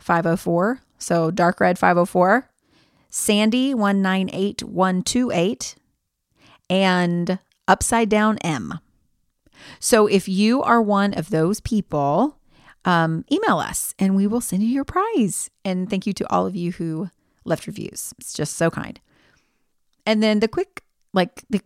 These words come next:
other thing regarding reviews is if you have read my book, The Lazy Genius Way, thank you, and, um, have not yet left a review of it on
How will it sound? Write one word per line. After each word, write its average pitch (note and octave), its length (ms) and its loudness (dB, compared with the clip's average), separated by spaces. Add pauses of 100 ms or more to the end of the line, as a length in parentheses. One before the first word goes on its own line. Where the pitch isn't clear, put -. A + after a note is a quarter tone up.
other B3 180 6
thing D3+ 400 0
regarding D#3+ 340 2
reviews D3 540 -2
is G3+ 300 2
if G#3+ 160 0
you C#4 100 2
have D#4 240 -2
read F#3+ 160 2
my F#3 140 0
book, - 320 -6 (220)
The E3+ 100 -2
Lazy E3 280 -2
Genius F#3+ 360 -2
Way, - 140 -8 (640)
thank - 160 -8
you, E2+ 180 -2 (360)
and, G3+ 460 -2 (200)
um, F3+ 240 -2
have G#3 260 -4
not G3+ 380 0
yet G3+ 280 -4
left F#3 200 -2
a A3 60 0
review E3+ 480 0
of A3+ 120 0
it B3+ 240 -2
on D#3 540 -4